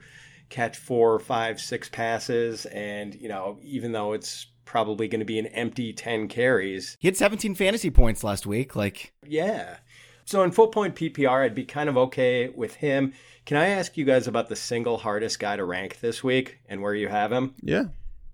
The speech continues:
Speaker 1: Devonta Freeman.
Speaker 3: Hmm.
Speaker 2: Oh, man. I love Freeman this week so much. I'm using him in D F S.
Speaker 1: I wanna love him against a, a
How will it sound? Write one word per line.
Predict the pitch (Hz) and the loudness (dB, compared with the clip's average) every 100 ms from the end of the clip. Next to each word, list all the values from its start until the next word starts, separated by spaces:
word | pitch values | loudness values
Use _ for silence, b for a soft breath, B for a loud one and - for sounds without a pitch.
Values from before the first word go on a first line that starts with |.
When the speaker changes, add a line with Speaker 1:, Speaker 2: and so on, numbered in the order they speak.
| - | -8
Speaker 1:
Devonta | 107 113 117 131 101 | -4 0 2 2 -2
Freeman. | - 113 110 87 - _ - | -2 -4 -4 -6 -14 _ 0
Speaker 3:
Hmm. | - 160 156 | 2 4 4
Speaker 2:
Oh, | 160 139 | 4 4
man. | 117 131 139 - - 123 110 b - | 2 2 2 4 2 0 -6 b -2
I | |
love | 170 214 240 311 285 277 285 277 | 0 0 -6 -4 2 6 6 4
Freeman | 233 247 220 208 | -4 -2 2 2
this | 202 202 | 0 -2
week | 220 170 | -6 -4
so | - 202 196 | -4 2 4
much. | 160 120 - - - - | 4 2 0 -10 -8 -2
I'm | 160 | 4
using | 208 185 | 6 6
him | 170 | 4
in | 156 | 4
D | 151 147 | 6 6
F | 135 | 4
S. | 117 - - | 2 0 -2
Speaker 1:
I | 151 | 2
wanna | 156 143 185 185 | 4 6 6 6
love | 123 117 | 4 2
him | 117 117 | 2 2
against | 123 123 - | 2 0 2
a, | 127 123 | 4 4
a | - 123 113 104 | 2 -6 -6 -10